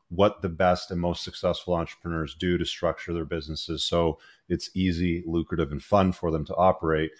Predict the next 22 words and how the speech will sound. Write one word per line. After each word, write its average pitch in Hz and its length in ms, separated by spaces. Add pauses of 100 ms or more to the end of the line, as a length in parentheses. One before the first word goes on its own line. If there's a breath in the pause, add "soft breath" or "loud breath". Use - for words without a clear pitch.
(260 soft breath)
because 90 360
the 90 80
vast 101 400
majority 92 380
of 80 80
people 82 220
that 76 100
start 92 360
businesses, 80 380
and 80 100
I'm 80 80
sure, 92 220
Dave, 85 300
you've 76 100
dealt 85 200
with 78 80
a 78 40
lot 80 160
of 78 80
guys 78 220
like 87 240
this, 78 220